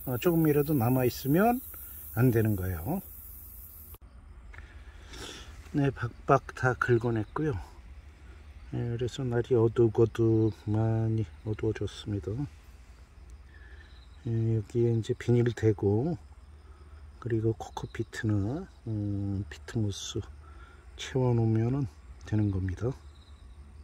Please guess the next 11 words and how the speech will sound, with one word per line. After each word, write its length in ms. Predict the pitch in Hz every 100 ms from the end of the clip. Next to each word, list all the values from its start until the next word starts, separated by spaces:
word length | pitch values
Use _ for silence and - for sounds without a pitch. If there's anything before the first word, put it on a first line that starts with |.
| - - - - - - - - - - - -
네, 180 | 170 156
땅거미지니까 1120 | - 180 - 170 165 160 165 165 147 - 175
뭐 240 | 160 147 139
금방 500 | - 156 156 156 139
어두워가지고요. 760 | 135 135 131 131 120 123 143 107 - -
작업등을 840 | - 123 131 123 - - 127 127 120 -
켜고 300 | - - 139
합니다. 420 | 120 120 110 92 85 - - - - - - - - - -
작업등을 500 | 117 117 - 120 117 -
켜고 300 | - - 117
하고요. 320 | 110 - 143